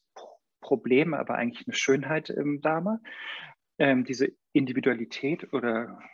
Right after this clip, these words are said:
diese Situationsbezogenheit. Ähm, und ein anderes Problem ist natürlich, dass das nicht, äh, sozusagen nicht so ein gutes Argument ist, wenn wir mit Nicht-Buddhisten sprechen.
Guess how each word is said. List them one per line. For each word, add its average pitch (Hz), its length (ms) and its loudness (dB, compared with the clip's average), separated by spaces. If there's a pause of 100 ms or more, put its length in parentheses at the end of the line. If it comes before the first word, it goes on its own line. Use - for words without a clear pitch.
(400)
diese 131 420 -6
Situationsbezogenheit. 151 1300 -6 (1600)
Ähm, 139 480 0
und 147 160 -4
ein 143 40 0
anderes 165 340 2
Problem 165 360 2
ist 147 100 -6
natürlich, 151 480 -2
dass - 240 -4
das - 240 0
nicht, - 400 -6 (600)
äh, 131 600 4
sozusagen 139 340 2
nicht 135 180 2
so 143 260 2
ein 131 140 -6
gutes 151 260 2
Argument 127 480 4
ist, - 420 -8 (120)
wenn 120 260 -2
wir 117 100 2
mit 113 240 -2
Nicht-Buddhisten - 680 -2
sprechen. - 520 -14